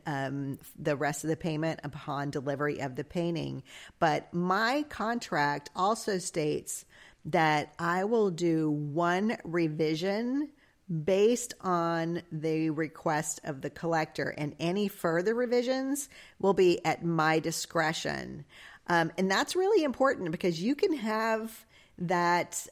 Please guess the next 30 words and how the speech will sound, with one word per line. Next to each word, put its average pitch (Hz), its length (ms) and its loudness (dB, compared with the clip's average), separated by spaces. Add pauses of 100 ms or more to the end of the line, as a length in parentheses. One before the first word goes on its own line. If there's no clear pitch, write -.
uh, 151 460 -2
that 170 200 0
person 180 640 0
that, 147 460 -4 (400)
you 160 120 -2
know, 139 440 -4 (440)
requested 160 560 -2
you 151 140 -2
do 156 120 -2
the 151 100 -4
commission, 143 680 -6 (460)
and 160 340 2
they 156 140 0
can 165 240 0
be 156 340 0
difficult 170 720 0
or 156 140 -4
just 147 280 -8
really 147 360 -2
difficult 147 500 -8
to 151 60 -8
please, 196 880 4
or 156 100 0
maybe 139 320 -4
they 135 200 -4
drag 135 340 -4
it 135 140 -4
out 165 440 4
or 147 80 -2
whatever 147 640 0